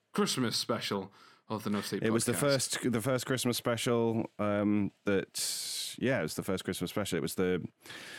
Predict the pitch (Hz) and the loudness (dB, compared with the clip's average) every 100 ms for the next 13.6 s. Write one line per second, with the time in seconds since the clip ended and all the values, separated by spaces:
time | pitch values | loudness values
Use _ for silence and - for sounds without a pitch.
0 | - - - 127 113 - 117 110 113 110 | -16 -16 -4 0 0 2 2 4 4 4
1 | 110 98 87 - - - - - 110 - | 2 0 -6 -12 -20 -20 -10 -2 -2 -2
2 | - - - - - - - 135 139 104 | -10 -10 -12 -14 -16 -16 0 4 6 6
3 | 87 82 78 76 78 78 _ _ _ _ | 6 4 2 2 0 -4 _ _ _ _
4 | 107 95 - 101 92 101 - 95 90 82 | -4 -4 -4 -2 -2 -4 -2 2 2 2
5 | - 120 - 95 - 85 - 147 196 151 | 0 0 0 -2 -2 -4 -2 -2 0 -2
6 | 123 123 113 107 107 107 107 175 120 - | 0 0 0 0 0 -2 0 0 0 -4
7 | - 220 214 123 - 85 90 104 _ - | -4 0 0 0 -6 -6 -6 -8 _ -20
8 | _ _ 123 - 165 143 123 117 110 110 | _ _ -6 -2 0 2 2 0 0 -2
9 | 104 120 113 117 107 - 98 82 - 101 | -2 2 2 2 -2 -4 -4 -4 -6 -6
10 | - 90 92 - - _ - 98 98 80 | -8 -6 -6 -6 -12 _ -8 -4 -4 -2
11 | - - 78 - - - - - - _ | -4 -4 -6 -10 -12 -10 -8 -8 -10 _
12 | - _ _ - - 185 160 - - 123 | -20 _ _ -6 2 2 2 0 0 0
13 | - - - - - | -2 -4 -4 -2 0